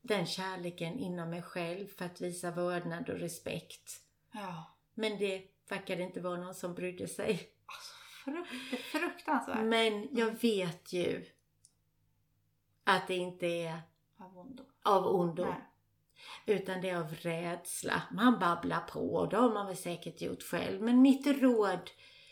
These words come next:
Speaker 2: Mm.
Speaker 1: snälla alla som har detta, lyssna. Man behöver inte säga bra saker eller fråga massa. Du kan bara lyssna och fråga hur det känns.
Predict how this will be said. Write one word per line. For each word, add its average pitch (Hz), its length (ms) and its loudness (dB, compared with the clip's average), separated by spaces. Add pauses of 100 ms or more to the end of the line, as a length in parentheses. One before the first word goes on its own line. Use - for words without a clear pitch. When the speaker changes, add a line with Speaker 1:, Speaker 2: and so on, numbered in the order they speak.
Speaker 2:
Mm. 185 260 -8 (720)
Speaker 1:
snälla 233 1300 0
alla 190 300 -2
som 180 180 -4
har 175 360 -2
detta, 170 500 -4 (540)
lyssna. 214 1000 -2 (220)
Man 269 200 6
behöver 269 540 0
inte 240 180 0
säga 202 680 0 (600)
bra 190 560 2 (220)
saker 180 1080 0
eller 180 500 -2 (440)
fråga 220 840 2
massa. 208 320 -4
Du 254 140 2
kan 269 320 4
bara 269 460 4
lyssna 240 540 0
och 214 80 -4
fråga 220 340 0
hur 208 80 -4
det 208 100 -2
känns. 202 760 -4